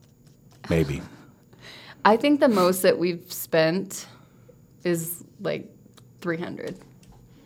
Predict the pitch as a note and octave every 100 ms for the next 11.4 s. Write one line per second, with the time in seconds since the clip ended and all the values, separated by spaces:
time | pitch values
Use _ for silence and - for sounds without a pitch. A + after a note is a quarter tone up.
0 | - - - A2 G#2+ A2 G#2+ C3+ - -
1 | - - - - - F3+ F3 E3+ F3 -
2 | B3+ G3+ D2 C2+ - - - - - -
3 | - - - - - - - E3+ E3 -
4 | - - - - - - F#3 F#3+ G2 E2
5 | D2+ C2 - - - - - - - -
6 | - - - - G#2+ - G#2 F#2 E2 D#2+
7 | - - - - - - - - - -
8 | - - - - F2+ E2+ E2+ D#2+ - -
9 | C4 C4 A#3+ A#3+ E4 A#3 E3+ E3+ C4 E4+
10 | E4 - - B3+ C#4 B3+ G3+ F3 - -
11 | - - - -